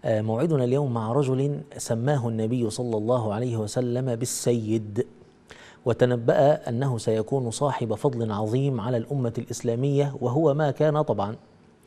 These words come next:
موعدنا اليوم مع الرجل السيد الذي أصلح الله به بين المسلمين،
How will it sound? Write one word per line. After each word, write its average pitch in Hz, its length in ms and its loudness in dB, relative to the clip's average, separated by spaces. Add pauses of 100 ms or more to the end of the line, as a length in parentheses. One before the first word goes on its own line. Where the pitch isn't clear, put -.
(1000)
موعدنا 160 420 8
اليوم 170 540 6
مع 135 200 2
الرجل 139 420 2
السيد 147 800 0
الذي 127 560 0
أصلح 135 380 -2
الله 117 420 0
به 123 480 -2
بين 127 240 0
المسلمين، 127 800 -2